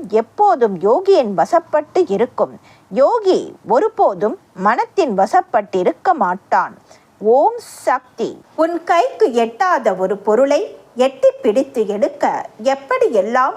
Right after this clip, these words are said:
முயல்கிறாய்? அப்போது உன் மனமும் புலன்களும்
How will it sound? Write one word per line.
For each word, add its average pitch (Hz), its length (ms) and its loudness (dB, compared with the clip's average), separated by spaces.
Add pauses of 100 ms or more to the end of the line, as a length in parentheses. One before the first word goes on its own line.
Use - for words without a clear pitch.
முயல்கிறாய்? 208 680 -2 (440)
அப்போது 262 580 2 (380)
உன் 277 240 0
மனமும் 294 580 0 (120)
புலன்களும் 311 640 0